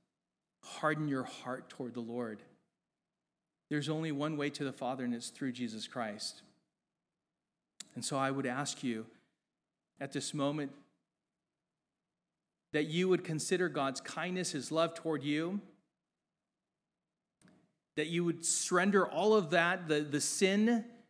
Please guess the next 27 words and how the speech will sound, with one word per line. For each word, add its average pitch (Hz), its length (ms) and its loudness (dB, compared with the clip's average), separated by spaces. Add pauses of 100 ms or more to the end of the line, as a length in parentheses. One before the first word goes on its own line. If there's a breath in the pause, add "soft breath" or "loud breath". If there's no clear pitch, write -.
(460)
that 160 120 4
actually 170 680 4 (1800)
prevents 180 540 6
you 233 120 8
from 226 240 4
going 190 280 4
to 202 120 2
the 180 80 2
Lord, 190 380 2 (1500)
that 175 120 4
you 214 180 10
would 240 120 8
be 214 120 8
willing 226 360 8
to 208 220 4
forsake 220 500 4
it 208 100 8
all, 131 460 4 (580 soft breath)
uh, 202 140 6
to 202 340 4
confess 220 520 8
it 233 80 8
all 185 220 8
and 170 120 4
repent 208 460 6
of 175 100 4
it, 120 320 -2